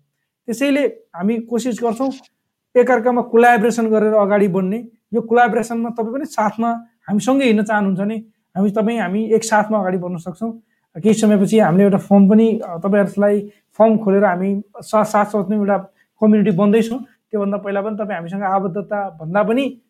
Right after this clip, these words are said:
हामी, अ, सँगै अझै एकअर्कासँग मिलेर कुराकानी गर्दै अगाडि बढ्न चाहनुहुन्छ भने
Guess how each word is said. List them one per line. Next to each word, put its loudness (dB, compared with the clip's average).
हामी, 0
अ, -20
सँगै 0
अझै 0
एकअर्कासँग 2
मिलेर 4
कुराकानी 2
गर्दै 4
अगाडि 0
बढ्न -4
चाहनुहुन्छ -6
भने -12